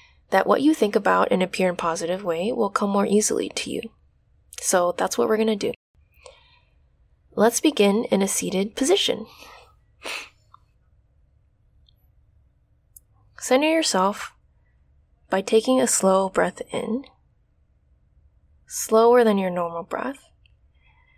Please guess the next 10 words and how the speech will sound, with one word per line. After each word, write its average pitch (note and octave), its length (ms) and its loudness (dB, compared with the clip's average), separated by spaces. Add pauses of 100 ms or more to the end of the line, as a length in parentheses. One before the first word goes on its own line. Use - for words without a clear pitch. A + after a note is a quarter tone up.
(1000)
And G3+ 160 6
then G#3 260 6
a G3+ 60 -4
slow F#3 500 2
breath F3 460 -4
out. - 400 -8 (4000)
Relax A3 540 2
into F#3+ 260 -2
your E3+ 160 -8
seat. - 560 -4